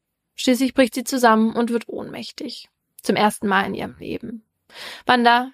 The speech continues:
darf zurück ins Bett. Als sie aufwacht, herrscht in ihrem Kopf das pure Chaos. Beunruhigt lehnt sie sich zu ihrer Bettnachbarin Krisia rüber.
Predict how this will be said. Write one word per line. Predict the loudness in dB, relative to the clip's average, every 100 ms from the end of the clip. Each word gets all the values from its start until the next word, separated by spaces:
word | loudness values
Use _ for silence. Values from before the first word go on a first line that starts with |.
| 0
darf | 2 0
zurück | -4 -4 -2
ins | -4 -4
Bett. | -12 -16 -16 _ _ _ _ _ -2
Als | 0
sie | 4
aufwacht, | 4 4 2 0 0
herrscht | 0 2
in | 2
ihrem | 0 2
Kopf | 0 0
das | -2 -4
pure | -2 -2 0
Chaos. | -2 -2 -2 -4 -6 -10 -16 _ -18 -18 0
Beunruhigt | 4 6 6 2 0 2
lehnt | 4 4
sie | 2
sich | -4 -6
zu | -4
ihrer | -2 0
Bettnachbarin | 0 0 -2 -4 -4 -4 -4
Krisia | -2 -4 -4 -8
rüber. | -8 -10 -6 -6